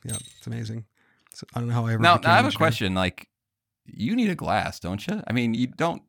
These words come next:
Speaker 2: you can't drink, like, a, a draft like that. Don't
Speaker 1: Oh,
Speaker 2: you need a little
Speaker 1: um,
Speaker 2: foam in there?
Speaker 1: This is where I'm gonna pretend it's the mysterious way we do things over on the West Coast, and then you can't verify 'cause you're,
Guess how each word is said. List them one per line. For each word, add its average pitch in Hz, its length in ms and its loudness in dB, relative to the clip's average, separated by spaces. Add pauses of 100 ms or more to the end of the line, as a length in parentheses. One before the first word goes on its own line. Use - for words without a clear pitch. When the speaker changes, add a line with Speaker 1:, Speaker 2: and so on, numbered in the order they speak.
(100)
Speaker 2:
you - 60 -18
can't 214 260 -2
drink, 101 340 -4
like, - 340 -6
a, - 60 -10 (360)
a - 60 -6
draft 98 720 -2
like 82 200 -6
that. - 140 -2
Don't 143 220 0
Speaker 1:
Oh, 120 40 -6
Speaker 2:
you 127 60 -4
need 127 100 0
a 120 60 -2
little 113 160 2
Speaker 1:
um, 123 140 0
Speaker 2:
foam 120 260 2
in 117 120 0
there? 123 340 -2 (520)
Speaker 1:
This 151 240 0
is 160 180 0
where 151 220 2
I'm 139 100 2
gonna 139 180 2
pretend 139 520 0
it's 120 320 -2
the 117 240 0
mysterious 135 600 -2
way 135 180 2
we 127 120 2
do 127 180 2
things 123 260 0
over 123 220 2
on 113 80 2
the 113 80 2
West 110 300 -2
Coast, 131 500 -2
and 120 140 -4
then 120 160 -2
you 117 80 -4
can't 113 240 -2
verify 113 440 -4
'cause 107 200 -6
you're, 110 120 -8